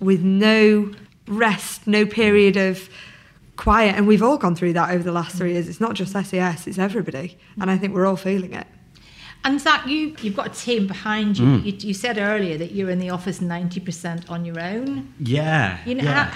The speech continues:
Speaker 2: how does, how does, how did you prepare for being the boss of these people
Speaker 3: Wow.
Speaker 2: who actually were more remote?
Speaker 3: Interesting question. I mean, to be honest, Janet, I never actually set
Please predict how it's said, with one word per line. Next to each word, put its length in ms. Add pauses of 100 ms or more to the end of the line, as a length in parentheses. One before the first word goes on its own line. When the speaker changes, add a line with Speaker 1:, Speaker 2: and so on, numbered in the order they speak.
Speaker 2:
how 60
does, 180
how 280
does, 360
how 160
did 200
you 100
prepare 480
for 260
being 460
the 80
boss 460
of 180 (220)
these 180
people 260
Speaker 3:
Wow. 60
Speaker 2:
who 120
actually 280
were 100
more 200
remote? 800 (300)
Speaker 3:
Interesting 600
question. 480
I 80
mean, 200
to 100
be 140
honest, 300
Janet, 280
I 60
never 360
actually 400
set 420